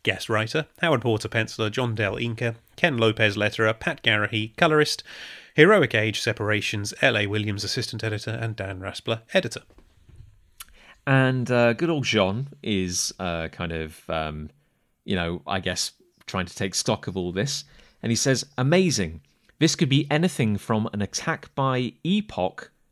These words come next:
Speaker 2: to Brainstorm's revenge." So, P J.
Speaker 1: Yeah.
Speaker 2: Epoch is the Lord of Time.
Speaker 1: Yeah.
Speaker 2: Who we saw in the pages of J L A Wildcats.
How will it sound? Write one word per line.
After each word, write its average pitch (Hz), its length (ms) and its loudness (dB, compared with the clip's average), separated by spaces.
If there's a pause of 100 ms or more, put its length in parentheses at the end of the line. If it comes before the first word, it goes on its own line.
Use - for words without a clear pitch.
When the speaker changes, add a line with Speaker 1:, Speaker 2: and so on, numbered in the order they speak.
Speaker 2:
to 110 120 -2
Brainstorm's 127 1120 0
revenge." 110 800 -2 (1200)
So, - 140 -10
P 170 180 -4
J. 92 300 -6 (480)
Speaker 1:
Yeah. 101 220 2 (1600)
Speaker 2:
Epoch 220 440 2
is 190 120 0
the 165 100 -2
Lord 151 240 0
of 131 140 -4
Time. 87 500 -4 (300)
Speaker 1:
Yeah. 110 180 2 (400)
Speaker 2:
Who 107 180 2
we 107 100 2
saw 113 280 4
in 107 80 2
the 104 80 -2
pages 98 500 -2
of 92 840 2 (280)
J 113 200 2
L 101 100 2
A 95 100 2
Wildcats. 90 600 -2